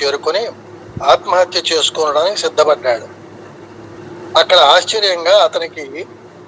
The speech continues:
ఆకాశంలో ఒక తేజస్సు సాక్షాత్కరించింది. ఆ తేజస్సులో రాకెట్ జయప్రదంగా తయారు చేయటానికి కావలసిన సూత్రం కనిపించింది. అదే సమయంలో శాస్త్రజ్ఞుని కంటే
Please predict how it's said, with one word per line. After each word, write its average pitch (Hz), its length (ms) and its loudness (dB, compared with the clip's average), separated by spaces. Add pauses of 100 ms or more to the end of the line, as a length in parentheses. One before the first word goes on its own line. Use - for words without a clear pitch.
ఆకాశంలో 170 720 2
ఒక 175 180 2
తేజస్సు 170 680 -4
సాక్షాత్కరించింది. 156 1200 0 (880)
ఆ 151 140 6
తేజస్సులో 190 880 0 (600)
రాకెట్ 185 540 2
జయప్రదంగా 180 840 2
తయారు 170 440 4 (380)
చేయటానికి 160 680 -2
కావలసిన 151 640 2
సూత్రం 180 600 2
కనిపించింది. 147 680 -6 (1120)
అదే - 260 6
సమయంలో 185 800 4 (640)
శాస్త్రజ్ఞుని 185 1000 2
కంటే 165 640 -4